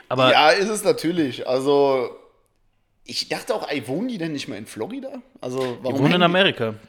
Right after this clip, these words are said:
Speaker 1: Wendler kommt auch nie mehr nach Deutschland zurück, hat er gesagt.
Speaker 2: Ja, super.
Speaker 1: Ja.
Speaker 2: Ähm, ja, übrigens,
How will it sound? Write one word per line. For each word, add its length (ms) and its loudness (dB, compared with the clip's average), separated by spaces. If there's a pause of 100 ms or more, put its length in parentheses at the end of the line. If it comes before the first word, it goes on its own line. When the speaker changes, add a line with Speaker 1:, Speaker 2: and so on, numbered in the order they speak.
(280)
Speaker 1:
Wendler 260 -4
kommt 180 -10
auch 80 -10
nie 160 -10
mehr 100 -8
nach 120 -10
Deutschland 320 -12
zurück, 180 -16
hat 80 -14
er 80 -10
gesagt. 300 -16 (640)
Speaker 2:
Ja, 280 -4 (180)
super. 420 -10 (280)
Speaker 1:
Ja. 280 2
Speaker 2:
Ähm, 420 -6 (180)
ja, 160 4
übrigens, 480 -6